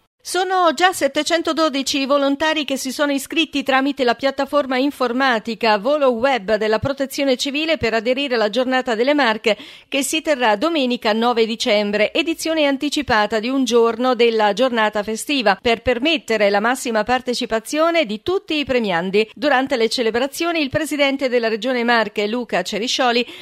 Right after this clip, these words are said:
assegnerà il premio speciale a tutti coloro che si sono spesi per l'emergenza. A tutti i volontari sarà ufficialmente assegnato un particolare distintivo da attaccare alla divisa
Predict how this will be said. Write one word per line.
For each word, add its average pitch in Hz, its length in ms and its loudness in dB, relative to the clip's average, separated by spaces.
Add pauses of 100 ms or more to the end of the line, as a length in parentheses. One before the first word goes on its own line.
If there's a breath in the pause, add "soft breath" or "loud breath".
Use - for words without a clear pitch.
assegnerà 277 580 0
il 220 80 -2
premio 285 340 0
speciale 311 480 -2
a 247 80 0
tutti 320 300 -6
coloro 269 420 2
che 214 140 -2
si 240 120 -6
sono 240 280 -2
spesi 294 420 -4
per 285 160 0
l'emergenza. 196 720 0 (260 loud breath)
A 214 120 0
tutti 269 300 -4
i 240 80 0
volontari 285 560 2
sarà 240 320 2
ufficialmente 247 600 0
assegnato 240 280 0
un 233 400 2
particolare 220 640 0
distintivo 233 640 -2
da 196 140 2
attaccare 214 480 0
alla 202 120 2
divisa 226 460 0